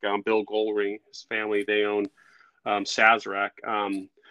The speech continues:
but it, what's, what's, what's neat about it is it, it, it, it, it, it's, it's almost like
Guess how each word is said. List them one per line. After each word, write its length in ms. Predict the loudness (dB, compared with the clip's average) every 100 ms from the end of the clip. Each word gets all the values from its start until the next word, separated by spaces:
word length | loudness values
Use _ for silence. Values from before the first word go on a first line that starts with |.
| -4
but 120 | 2 4
it, 120 | 4
what's, 220 | 0 -2
what's, 200 | -6 -4
what's 280 | -6 -6 0
neat 220 | 4 4
about 280 | 6 6 4
it 100 | 2
is 440 | 0 0 -2 -10 -6
it, 240 | -4 -4
it, 240 | -4 -4 -2
it, 200 | -6 -6
it, 260 | -8 -8 -6
it, 220 | -8 -8 -8
it's, 220 | -10 -10
it's 200 | -12 -4
almost 400 | -2 -2 -4 -4
like 380 | 0 -2 -2